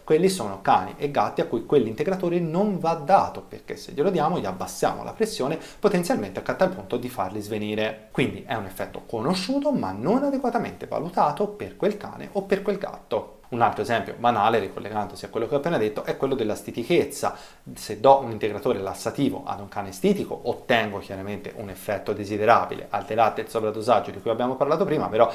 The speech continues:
se io do un integratore lassativo ad un cane che ha già la diarrea, probabilmente lo disidrato e gli peggioro la condizione di diarrea. È un integratore che ha un effetto, ma è stato dato al cane sbagliato, è lì l'errore.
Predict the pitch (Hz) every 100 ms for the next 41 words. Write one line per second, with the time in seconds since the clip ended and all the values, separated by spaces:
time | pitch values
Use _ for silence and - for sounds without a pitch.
0 | - - 113 101 120 110 110 104 101 104
1 | 101 127 104 101 - 113 107 117 147 131
2 | 92 - 95 92 127 117 98 - 107 98
3 | 117 110 110 143 117 110 104 - - 120
4 | 104 123 113 104 104 101 110 113 107 104
5 | 104 104 95 92 127 123 - 143 110 110
6 | 104 98 127 147 143 104 98 107 98 110
7 | 104 - 107 104 101 98 101 95 98 95
8 | 95 - - - - 123 110 - 110 104
9 | 104 107 165 113 95 - - - 190 233
10 | - 135 110 101 - 110 92 - - -
11 | 95 - 98 113 110 104 135 - 101 107
12 | 104 92 123 135 101 - 101 120 101 101
13 | 98 98 98